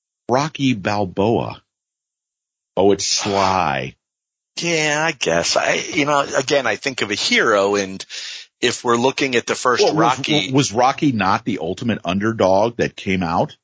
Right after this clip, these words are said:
Speaker 1: Uh, you know,
Speaker 2: Yeah,
Speaker 1: it,
Speaker 2: but I,
Speaker 1: it
Speaker 2: I don't know
Speaker 1: came
Speaker 2: if
Speaker 1: out
Speaker 2: that qualifies him as a hero, but yeah, he was.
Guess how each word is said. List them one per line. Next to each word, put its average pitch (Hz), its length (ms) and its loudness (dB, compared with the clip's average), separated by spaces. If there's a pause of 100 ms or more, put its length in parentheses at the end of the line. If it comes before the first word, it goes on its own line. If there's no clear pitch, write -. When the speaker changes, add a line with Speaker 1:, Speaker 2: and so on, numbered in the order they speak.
(140)
Speaker 1:
Uh, 82 60 -2
you 82 160 -2
know, 78 100 -4
Speaker 2:
Yeah, 349 200 2
Speaker 1:
it, - 40 -10
Speaker 2:
but 285 100 0
I, 285 80 2
Speaker 1:
it - 140 -4
Speaker 2:
I 220 60 0
don't 226 140 -4
know 208 120 0
Speaker 1:
came - 0 -
Speaker 2:
if 202 60 0
Speaker 1:
out 208 60 -10
Speaker 2:
that 151 260 -2
qualifies 151 800 0
him 113 140 -6
as 95 140 -6
a - 20 -8
hero, 98 760 2
but 131 300 -2
yeah, 202 100 4
he 254 100 0
was. 151 420 2